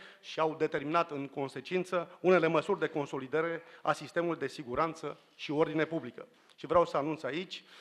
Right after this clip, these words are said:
că la nivelul Ministerului Afacerilor Interne a fost elaborată noua strategie națională de ordine și siguranță publică pentru perioada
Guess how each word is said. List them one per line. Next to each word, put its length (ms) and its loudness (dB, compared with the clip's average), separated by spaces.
că 80 -6
la 100 4
nivelul 280 2
Ministerului 380 4
Afacerilor 400 2
Interne 380 4
a 60 6
fost 220 -6
elaborată 480 2
noua 260 2
strategie 520 -4
națională 640 2
de 60 -6
ordine 380 0
și 160 -14
siguranță 480 -4
publică 440 -2
pentru 300 -6
perioada 520 0